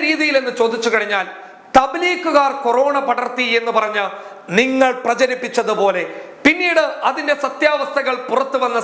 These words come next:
സമയത്ത് നിങ്ങൾക്ക് മാളത്തിൽ ഒളിക്കേണ്ടി വന്നു. കോടതി അടക്കം നിങ്ങളെ രൂക്ഷമായി വിമർശിച്ച ആ സാഹചര്യം നിങ്ങൾ മറന്നു പോകരുത്. അതേപോലെ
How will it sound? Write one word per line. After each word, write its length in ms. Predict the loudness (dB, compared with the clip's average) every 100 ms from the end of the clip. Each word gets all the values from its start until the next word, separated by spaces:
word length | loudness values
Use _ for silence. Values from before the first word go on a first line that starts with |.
| 0
സമയത്ത് 400 | 0 -2 0 0 -2 -10 -8 -2
നിങ്ങൾക്ക് 380 | 2 2 2 0 0 -2 2
മാളത്തിൽ 460 | 2 2 -2 -2 0
ഒളിക്കേണ്ടി 460 | 0 0 0 0 0
വന്നു. 180 | -2 -2 -6 -10 4
കോടതി 380 | 6 6 4 -2 -2
അടക്കം 340 | -2 -2 -4 -4 -10 -10 -4
നിങ്ങളെ 240 | 0 0 0
രൂക്ഷമായി 600 | -2 -4 0 0 2 0 -2
വിമർശിച്ച 440 | -4 -4 -4 -2 0 -2 -4 -14 0 2
ആ 20 | 2 0 0
സാഹചര്യം 600 | 0 0 0 0 -2 -2 -4 -2
നിങ്ങൾ 180 | 2 2 2
മറന്നു 300 | 0 0 -2
പോകരുത്. 380 | 0 0 0 0 -2 -6 -14 2 2
അതേപോലെ 640 | 4 2 2 2 2 0